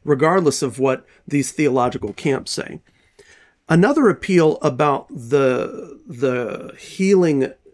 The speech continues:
gospel or, or this health gospel is that, of course, it's attractive in that it can draw people to the church to hear more about this and maybe find healing.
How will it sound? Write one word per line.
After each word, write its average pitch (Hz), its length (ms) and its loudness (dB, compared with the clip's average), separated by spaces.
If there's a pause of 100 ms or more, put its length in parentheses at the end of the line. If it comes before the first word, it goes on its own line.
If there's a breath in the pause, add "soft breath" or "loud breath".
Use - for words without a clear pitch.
(160)
gospel 123 580 -4
or, 117 200 -2
or 131 260 0
this 117 320 -4
health - 420 -2
gospel 117 520 -4
is 127 200 0
that, 131 240 0 (580 loud breath)
of 135 160 -8
course, 254 400 2
it's 180 140 -2
attractive 180 720 -2
in 156 180 2
that 151 260 0
it - 280 -8
can 175 180 -2
draw 151 480 0
people 190 420 -4
to - 160 -4
the 127 100 -4
church 160 580 0 (280 soft breath)
to 185 120 2
hear 202 260 2
more 175 300 4
about 123 360 2
this 117 220 -4
and 143 220 0
maybe 175 260 2
find 139 320 -2
healing. 131 460 0